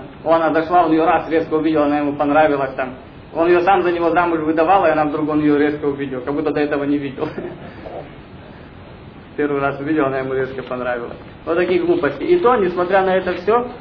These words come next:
э, взять там других, э, людей, которых там великими называют, каких-то просветителей и так далее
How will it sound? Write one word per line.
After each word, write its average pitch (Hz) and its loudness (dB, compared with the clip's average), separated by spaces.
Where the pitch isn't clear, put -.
э, 135 -4
взять 170 4
там 156 2
других, 180 0
э, 123 -8
людей, 143 2
которых 131 -4
там 127 -4
великими 143 -2
называют, 127 -2
каких-то 143 -8
просветителей 147 0
и - -6
так 135 -6
далее 175 0